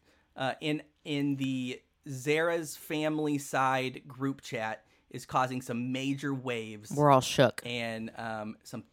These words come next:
Speaker 1: tension about what it means to stay on property.
Speaker 2: What it means to be a Disney diehard.
Speaker 1: Yes. What it means to be a Disney Vacation Club member.
Speaker 2: What it means to even go to Disney World anymore.
Speaker 1: Exactly. And what we mean is, so there were two bombs that dropped. The first one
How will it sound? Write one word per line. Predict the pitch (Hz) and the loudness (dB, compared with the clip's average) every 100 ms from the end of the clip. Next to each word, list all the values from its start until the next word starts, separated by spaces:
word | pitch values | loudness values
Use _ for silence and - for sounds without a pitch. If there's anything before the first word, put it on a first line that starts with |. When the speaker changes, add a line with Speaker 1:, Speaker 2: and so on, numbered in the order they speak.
| - | -12
Speaker 1:
tension | 151 147 139 117 98 95 _ _ _ - | -6 -6 -6 -8 -8 -12 _ _ _ -10
about | 123 117 | -4 -4
what | 131 139 | 0 -2
it | 127 | -2
means | 139 127 - | -4 -6 -6
to | 127 | -12
stay | - 120 | -8 -6
on | 110 104 | -6 -8
property. | - 107 92 - - - | -6 -6 -6 -12 -16 -6
Speaker 2:
What | 139 180 | 6 10
it | 240 160 | 10 8
means | 151 147 151 147 139 | 6 4 6 4 2
to | - | -2
be | 131 139 127 | 0 4 4
a | |
Disney | 117 131 131 127 | 2 -2 -2 -4
diehard. | 117 117 113 113 104 107 131 | 0 0 0 0 0 -2 -8
Speaker 1:
Yes. | 156 240 - - - | -6 -6 -6 -16 -8
What | 147 233 | -2 0
it | |
means | 233 226 | 2 -2
to | 190 | -2
be | 190 | 0
a | 147 | 0
Disney | 180 196 | 0 0
Vacation | 156 143 175 - | -2 -2 -4 -6
Club | - 120 | -6 -6
member. | 101 101 139 | -6 -6 -2
Speaker 2:
What | 135 226 359 | 6 8 10
it | 440 | 8
means | 208 190 220 247 247 - | 6 8 8 8 8 4
to | - | 0
even | 196 185 143 113 | 2 4 4 4
go | 156 185 | 6 6
to | 139 | 6
Disney | - 156 151 135 | 4 2 4 0
World | 120 117 | -2 -2
anymore. | 117 120 117 113 127 | -4 -4 -4 -6 -6
Speaker 1:
Exactly. | 127 123 139 156 139 120 | -8 -4 0 0 -2 -6
And | 143 143 | -2 6
what | 196 233 | 8 8
we | 226 240 | 4 0
mean | 214 202 156 | 0 0 0
is, | 127 127 - - _ | 0 -4 -12 -20 _
so | - | -4
there | 170 | -2
were | 180 175 | 0 -2
two | - 240 262 | -2 -2 4
bombs | 208 196 170 | 4 4 2
that | 156 135 | 0 0
dropped. | 135 101 - 151 | 0 -2 -6 0
The | 165 | 4
first | 262 262 - | 8 6 4
one | 180 147 143 | 0 2 2